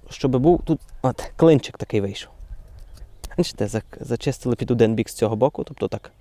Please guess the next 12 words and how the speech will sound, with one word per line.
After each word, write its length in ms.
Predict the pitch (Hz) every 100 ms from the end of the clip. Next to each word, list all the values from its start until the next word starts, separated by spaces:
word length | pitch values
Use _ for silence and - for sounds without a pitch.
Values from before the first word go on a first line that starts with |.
| - - - - - -
на-, 100 | 120 - - -
скоса 420 | - - 127 - 123
в 100 | -
цей 280 | - 110
бік. 240 | 143 240 - - - - - - -
Перевертаємо 600 | 127 120 131 123 117 110
прищепу, 640 | - - 104 104 - 175 - - - - - -
при-, 180 | 127
прищепу, 760 | - - 123 - 110 110 - 202 - _ - - - - - - - - - - - - - - -
живець 600 | 139 107 104 175 - - - -
і 160 | 196 208
робимо 360 | 135 131 127